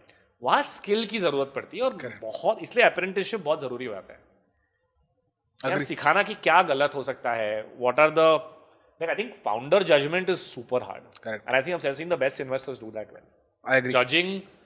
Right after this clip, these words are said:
Speaker 2: कि ये founder will stay the course for ten years और figure out करेगा,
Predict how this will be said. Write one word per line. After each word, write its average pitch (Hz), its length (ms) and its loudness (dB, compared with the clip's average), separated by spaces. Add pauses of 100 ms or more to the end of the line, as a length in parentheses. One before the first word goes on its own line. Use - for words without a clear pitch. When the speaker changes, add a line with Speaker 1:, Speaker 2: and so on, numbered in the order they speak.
(460)
Speaker 2:
कि 170 180 -16
ये 175 80 2
founder 156 440 0
will 160 220 -6
stay 147 280 -6
the 160 120 -2
course 151 380 -8
for 160 60 -2
ten 135 240 -4
years 147 260 -6
और 151 120 -4
figure 131 260 -6
out 143 200 -4
करेगा, 113 500 -4